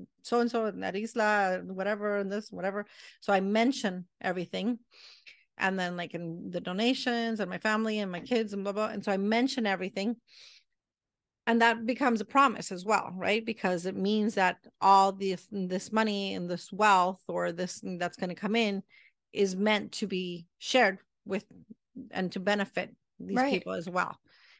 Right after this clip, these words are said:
Speaker 1: And it's like, if I don't, then, you know,
Speaker 2: Yeah.
Speaker 1: somebody's gonna, somebody's gonna get her ass whipped, <laughs> you know?
Speaker 2: Mm-hmm.
Speaker 1: Um, and so, and then I add a little bit of gold flakes on top, just, you know, to be extra. <laughs>
Speaker 2: Yeah,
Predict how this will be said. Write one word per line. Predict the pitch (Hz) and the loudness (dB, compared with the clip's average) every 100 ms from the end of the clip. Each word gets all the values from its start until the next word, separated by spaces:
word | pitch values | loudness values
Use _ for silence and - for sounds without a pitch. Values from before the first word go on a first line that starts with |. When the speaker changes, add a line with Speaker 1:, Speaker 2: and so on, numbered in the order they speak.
| - | -8
Speaker 1:
And | 190 | -6
it's | 180 | -2
like, | 185 180 | -2 -2
if | - | 0
I | 190 | 2
don't, | 196 214 208 190 196 - _ _ _ - | 4 6 6 2 -6 -10 _ _ _ -10
then, | 180 185 175 175 180 | -4 -4 -4 -6 -8
you | 175 | -6
know, | 180 175 - _ _ _ _ _ | -6 -8 -16 _ _ _ _ _
Speaker 2:
Yeah. | 233 | 0
Speaker 1:
somebody's | 226 202 185 | 2 0 -2
gonna, | 190 196 180 | -4 -6 -6
somebody's | 185 220 202 | -4 -2 0
gonna | 202 190 | -2 -4
get | 185 | -6
her | - 196 | -2 -2
ass | 226 - | -2 -4
whipped, | 196 - 208 | -8 -4 0
<laughs> | 320 247 294 277 | 2 4 2 2
you | 262 | 2
know? | 247 330 - 415 453 | 2 0 -6 -8 -6
Speaker 2:
Mm-hmm. | 208 262 320 - | -4 -2 -2 6
Speaker 1:
Um, | 226 220 220 214 - _ _ _ - | 8 8 6 0 -6 _ _ _ 0
and | 233 262 | 0 2
so, | - 226 214 208 247 233 _ _ _ _ _ _ _ _ _ _ _ _ _ - | 4 6 6 4 2 -2 _ _ _ _ _ _ _ _ _ _ _ _ _ -2
and | 226 | 2
then | 240 247 233 - | 2 0 -2 0
I | 196 | 4
add | 196 196 | 4 2
a | |
little | 190 190 | -2 -6
bit | 185 185 | -6 -8
of | 196 | -4
gold | 196 185 | -4 -2
flakes | 202 180 - | -4 -4 -4
on | 202 | 0
top, | 190 175 | 2 0
just, | 185 - - | -2 -10 -8
you | |
know, | 170 175 | -8 -8
to | 190 | -6
be | 180 | -4
extra. | 175 - 180 - | -4 -6 -8 -6
<laughs> | 226 | -6
Speaker 2:
Yeah, | 214 226 311 | -4 0 2